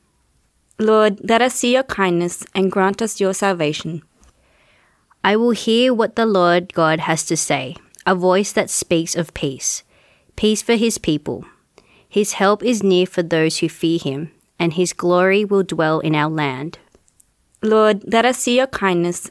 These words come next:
Speaker 1: and grant us your salvation.
Speaker 2: Mercy and faithfulness have met. Justice and peace have embraced. Faithfulness shall spring from the earth, and justice look down from heaven.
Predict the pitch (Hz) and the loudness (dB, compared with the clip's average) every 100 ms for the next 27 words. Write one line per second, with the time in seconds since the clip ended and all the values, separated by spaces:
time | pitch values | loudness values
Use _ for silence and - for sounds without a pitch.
0 | - 190 185 190 196 226 - 196 190 202 | -2 -2 0 0 0 -4 -2 -2 0 0
1 | 190 160 151 - 165 - _ _ - _ | 0 0 -4 -6 -10 -12 _ _ -20 _
2 | _ _ _ _ _ _ _ - 208 220 | _ _ _ _ _ _ _ -2 0 2
3 | 220 277 269 220 - 196 190 185 - 190 | 0 0 0 0 0 0 0 0 -2 0
4 | 220 269 - - - 180 175 160 143 - | 0 -2 -6 -8 -4 -2 0 -2 -4 -12
5 | - _ _ _ _ _ - 196 196 233 | -18 _ _ _ _ _ 0 0 0 -4
6 | 220 220 202 - 170 165 - 165 170 160 | -2 -2 -2 0 0 0 -4 -2 -2 -2
7 | 156 147 151 - - _ _ _ _ - | -4 -6 -10 -18 -20 _ _ _ _ -4
8 | 196 196 196 226 226 226 233 - 185 170 | 0 0 0 0 2 0 0 0 0 0
9 | - - 180 185 - 202 202 147 151 156 | -4 0 2 2 0 0 0 0 -2 -2
10 | - - _ - 175 170 165 165 - 180 | -6 -20 _ -2 0 0 -2 -2 -2 -2
11 | 175 - - 185 180 185 165 156 156 - | -2 -6 -2 -2 -2 0 2 0 -2 -4
12 | 165 156 160 147 147 | -4 -2 -4 -6 -6